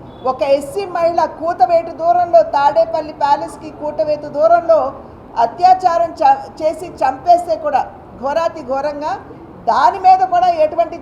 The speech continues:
చర్య తీసుకున్నటువంటి దాఖలాలు లేవు. మరి అనంతబాబు గారు ఎస్సీ డ్రైవర్ని హత్య చేసి బాడీ డోర్ డెలివరీ చేస్తే కూడా దాని మీద ఎటువంటి చర్యలు లేవు.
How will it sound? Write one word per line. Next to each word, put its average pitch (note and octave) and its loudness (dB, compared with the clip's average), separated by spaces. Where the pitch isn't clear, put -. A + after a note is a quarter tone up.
చర్య D4+ -2
తీసుకున్నటువంటి D4 -10
దాఖలాలు B3 -2
లేవు. G3 -14
మరి C#4 2
అనంతబాబు E4 0
గారు C4+ 0
ఎస్సీ E4+ -8
డ్రైవర్ని E4 2
హత్య B3 -2
చేసి E4+ -4
బాడీ D4 0
డోర్ D#4 2
డెలివరీ D#4+ -2
చేస్తే D4+ -2
కూడా D4+ -6
దాని C#4+ -2
మీద D4+ -6
ఎటువంటి D4 -6
చర్యలు C#4+ -6
లేవు. C#4 -4